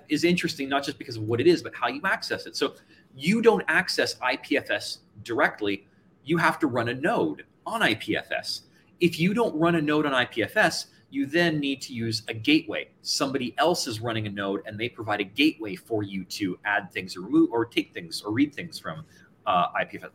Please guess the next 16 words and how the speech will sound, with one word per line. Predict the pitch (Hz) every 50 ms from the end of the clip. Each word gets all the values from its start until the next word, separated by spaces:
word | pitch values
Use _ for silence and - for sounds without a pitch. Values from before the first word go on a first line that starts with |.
| - 120
I | 143
P | 147 - 151
F | 139 131
S | 120 -
stands | - 127 113 113 110 -
for, | - 107 104 101 101 98 98 95 - - - _ _ _ -
uh, | 107
oh | 101 98 95 92 92 92 90 85 80 78 78 78 -
God, | 82 78 78 76 - -
why | 82 80 78 80
can't | - - 85 80 78
I | 76
remember | 78 78 78 78 78
file | - - 87 80
system? | - - - - - 80 76 - -
Um, | 85 80 78 78 76 - 78 76